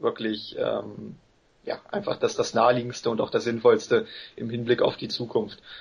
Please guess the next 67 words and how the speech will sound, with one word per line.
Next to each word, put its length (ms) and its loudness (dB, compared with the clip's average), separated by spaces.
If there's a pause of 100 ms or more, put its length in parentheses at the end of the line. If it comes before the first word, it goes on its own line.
(280)
Ähm, 240 4
eine 180 4
Sache 220 4
noch 140 2
zu 120 -8
den 140 -2
Lucha 260 4
Dragons, 380 4
also 440 4 (120)
man 180 -4
hat 160 2
die 60 -2
ja 260 10
auch 160 6
die 100 -10
letzten 280 2
Wochen 200 2
aufgebaut, 640 4 (180)
das 160 -6
war 80 6
auch 120 6
wieder 160 4
dieses 220 -8
Bull 180 4
Dempsey 360 4
Prinzip, 400 -4
sie 140 2
haben 120 4
ein 40 -8
paar 140 6
Matches 340 -2
gewonnen, 400 4 (240)
um 180 -2
jetzt 300 4
eben 260 2
gegen 200 0
die 80 0
Number 300 6
One 160 6
Ken-, 300 -2
äh, 220 6
Contender 400 2
zu 140 -6
verlieren 520 2 (300)
und 240 4
das 160 2
zeigt 180 2
halt 140 4
auch 220 4
wieder 160 6
das 180 4
langfristige 680 0
und, 320 -2
und 220 -2
das 180 -2
gezielte 440 0
Booking 360 0
von 160 -2
N 100 0
X 220 -4
T, 180 -2
also 160 -2
das 160 -4
fand 160 0
ich 80 -4
wirklich 300 0
gut 320 2